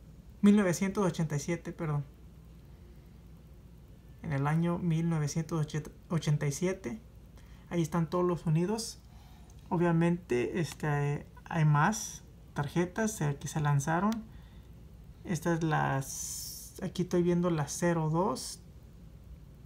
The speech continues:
Hay arpa, hay, aquí como podemos ver. Bueno, en fin, si le damos más para atrás, pues puedes aquí ver todo. Aquí,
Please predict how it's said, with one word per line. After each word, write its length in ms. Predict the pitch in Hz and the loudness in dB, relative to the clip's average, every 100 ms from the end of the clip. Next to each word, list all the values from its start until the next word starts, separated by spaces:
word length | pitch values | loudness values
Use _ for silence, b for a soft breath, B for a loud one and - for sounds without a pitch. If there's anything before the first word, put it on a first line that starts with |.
| - - - - - - - - | -20 -20 -20 -20 -18 -18 -18 -4
Hay 220 | 175 165 | 2 4
arpa, 720 | 151 180 185 - 202 202 190 | 4 2 0 0 2 2 2
hay, 280 | 156 156 151 - B B B B B - - - - | 2 2 0 -4 B B B B B -20 -20 -18 -8
aquí 200 | 180 170 | -6 -4
como 180 | 185 175 | -2 -2
podemos 260 | 180 180 160 | 0 0 2
ver. 240 | 151 - - B B B B - | 0 -2 -16 B B B B -8
Bueno, 280 | - 214 196 - - - - B B B | 0 2 2 -2 -14 -20 -18 B B B
en 160 | 202 180 | 2 4
fin, 340 | 269 294 277 - - - - - - - - - - - - - - - | 2 0 -4 -10 -20 -20 -20 -20 -20 -20 -20 -20 -20 -20 -20 -20 -18 -18
si 140 | - 202 | -6 -2
le 100 | 185 | 2
damos 260 | 180 202 | 2 2
más 200 | 190 190 | 2 0
para 100 | 196 | -4
atrás, 300 | - 220 220 | -2 -2 -2
pues 180 | - 175 | -4 -4
puedes 340 | - 185 175 | 0 0 2
aquí 280 | 170 - 180 | -2 -2 -2
ver 200 | 170 165 | 0 -2
todo. 440 | - 160 165 165 - - - - B B B - - | -4 -6 -4 -4 -6 -12 -20 -20 B B B -20 -12
Aquí, 360 | 185 160 175 | -8 -4 0